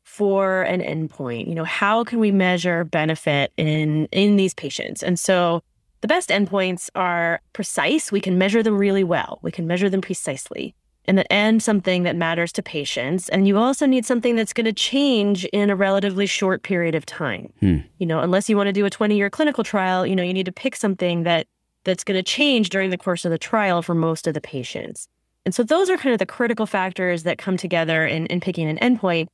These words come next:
Speaker 1: And once you've identified an endpoint, you know, you can start to also think about trial design.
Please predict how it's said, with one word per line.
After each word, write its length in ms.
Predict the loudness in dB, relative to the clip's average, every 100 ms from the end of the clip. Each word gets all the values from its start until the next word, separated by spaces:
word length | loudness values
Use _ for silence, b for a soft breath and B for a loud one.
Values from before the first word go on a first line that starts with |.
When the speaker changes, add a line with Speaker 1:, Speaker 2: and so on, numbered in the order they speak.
| _ _ 0
Speaker 1:
And 180 | 2
once 200 | 4 2
you've 100 | 2
identified 460 | 0 0 0 0 0
an 80 | 0
endpoint, 540 | 0 0 0 0 -2 _ _
you 160 | 0 2
know, 100 | 2
you 120 | 2
can 100 | 0
start 240 | 0 0
to 80 | 0
also 240 | -2 0 -2
think 300 | -2 -2 -2
about 420 | -2 -2 0 -2 -6 -8
trial 260 | -2 0 0
design. 680 | -2 0 2 2 0 0